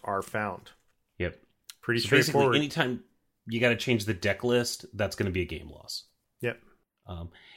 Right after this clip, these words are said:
Speaker 2: and the, the particular situation here is, let's say, hypothetically, you are playing in a competitive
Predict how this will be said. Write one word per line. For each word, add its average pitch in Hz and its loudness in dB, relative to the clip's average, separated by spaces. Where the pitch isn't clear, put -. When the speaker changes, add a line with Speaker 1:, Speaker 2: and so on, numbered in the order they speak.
Speaker 2:
and 139 4
the, 156 2
the 123 -2
particular 180 2
situation 127 2
here 104 -2
is, 104 0
let's 135 2
say, 120 2
hypothetically, 127 4
you 110 2
are 117 6
playing 113 4
in 104 0
a 95 0
competitive 131 6